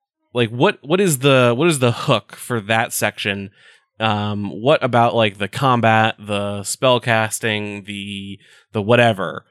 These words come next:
whether or not that is a purely role playing or whether or not that is a, um, or a, a more board gamey thing, but what is the, like, what's the hook there? What is the,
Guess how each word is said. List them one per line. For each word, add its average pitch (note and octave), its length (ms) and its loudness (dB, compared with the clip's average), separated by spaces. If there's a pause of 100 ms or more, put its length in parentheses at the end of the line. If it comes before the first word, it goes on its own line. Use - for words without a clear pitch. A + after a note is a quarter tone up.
whether D#3+ 200 4
or D#3 60 2
not C3 240 4
that C3+ 160 4
is A2+ 300 0
a B2 80 -2
purely A#2+ 440 0
role D3 280 4
playing C3 380 2
or A2+ 100 0
whether A2 160 2
or A2 40 0
not G#2+ 200 2
that G#2 160 -2
is G#2 140 -4
a, G2+ 480 -6 (320)
um, D2+ 640 -8 (420)
or A2 260 2
a, F#2 120 -4
a A2 80 -2
more A2+ 160 0
board E3+ 300 4
gamey A#2 300 0
thing, G#2 220 -2
but A#2 140 -4
what F3+ 140 4
is C3 160 0
the, B2+ 80 2
like, A#2 280 4
what's C#3+ 220 -2
the A#2+ 160 0
hook A#2+ 300 -2
there? F2+ 260 -8
What G#2+ 140 0
is G#2 160 0
the, G2+ 240 0